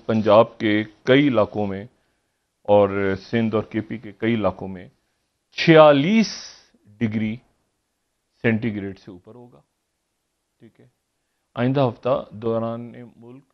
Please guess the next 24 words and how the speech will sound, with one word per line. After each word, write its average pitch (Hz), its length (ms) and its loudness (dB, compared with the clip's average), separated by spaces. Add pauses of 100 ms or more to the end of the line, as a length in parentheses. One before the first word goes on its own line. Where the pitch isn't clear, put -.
(340)
शदीद 156 680 0 (140)
गर्मी 113 380 0
की 127 140 -14
लहर 98 220 -16
की 101 200 -20
पेशगोई, 87 440 -20 (1040)
यानी 147 200 0
नॉर्मल 143 600 4
जो 127 200 -4
टेम्परेचर 107 580 -6
है 110 120 -2
उससे 127 260 -10
सात 131 440 2
से - 260 -6
नौ 143 440 6
डिग्री 139 440 0
ज़्यादा 113 340 0
होगा 139 340 0
और 135 340 2
वस्ती 131 420 -4
और 156 140 0
जनूबी 123 340 -4
पंजाब 107 540 -2
में 110 260 -14